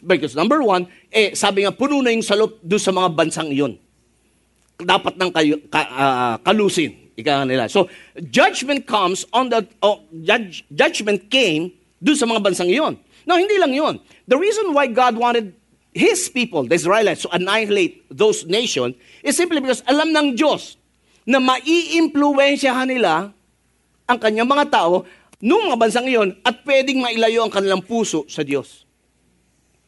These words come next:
Alam niyo ang Diyos, pakinggan niyo to, ha? Our, the Bible says, "Our God is a jealous God." Pero ang kanyang pagiging seloso, hindi katulad ng selos natin. Tayo madalas,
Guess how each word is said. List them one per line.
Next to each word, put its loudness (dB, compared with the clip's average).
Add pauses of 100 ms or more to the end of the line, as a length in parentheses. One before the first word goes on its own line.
(600)
Alam 4
niyo 0
ang 0
Diyos, -2
pakinggan -2
niyo -2
to, 0
ha? -2 (720)
Our, 2
the -2
Bible 2
says, 0
"Our 2
God 0
is 0
a 2
jealous 0
God." -4 (960)
Pero 0
ang -2
kanyang 0
pagiging 0
seloso, 2
hindi 0
katulad 0
ng -4
selos 0
natin. -4 (480)
Tayo 4
madalas, 0